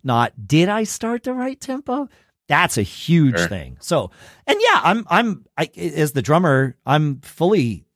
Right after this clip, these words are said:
Speaker 1: happy to take responsibility for that part of things. Sure. Like, "Nope, this is where it's supposed to be. We're gonna be here." That's fine. But I also am fine if somebody else in the band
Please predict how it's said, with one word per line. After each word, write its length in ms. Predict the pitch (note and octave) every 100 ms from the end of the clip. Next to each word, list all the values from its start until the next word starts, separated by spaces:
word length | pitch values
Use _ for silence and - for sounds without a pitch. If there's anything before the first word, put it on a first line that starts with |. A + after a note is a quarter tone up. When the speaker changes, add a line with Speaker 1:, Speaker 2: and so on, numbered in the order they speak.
| _
Speaker 1:
happy 380 | A2 C#3 C#3 C3
to 100 | G#2
take 260 | - B2 B2
responsibility 720 | - C3+ C3 B2+ B2+ B2+ G#2+
for 160 | -
that 360 | D#2+ G#2+ D3+ -
part 220 | - E2 D#2
of 60 |
things. 380 | - F#2 D#2 D#2
Sure. 460 | - - G#2 C#2 -
Like, 240 | G#2 G#2 -
"Nope, 220 | B2 C3 -
this 180 | B2
is 80 | B2+
where 120 | C3+
it's 80 | C3
supposed 260 | - C3+ -
to 60 |
be. 180 | A2 A#2+
We're 140 | G2+ G2
gonna 160 | A#2
be 200 | F#2+ G#2+
here." 440 | F#2 A2 F#2+ D#2+ D2 _ _ _
That's 200 | D3+ E3
fine. 260 | - G#2 A2+
But 80 | F#3
I 160 | F#3+
also 340 | F3+ F#3+ G3 D#3+
am 60 |
fine 300 | C3 C#3+ D3+
if 80 | D#3
somebody 320 | - D#3+ D3
else 220 | C#3 F3+
in 60 | A2+
the 60 | G2
band 360 | G#2 G2+ D#2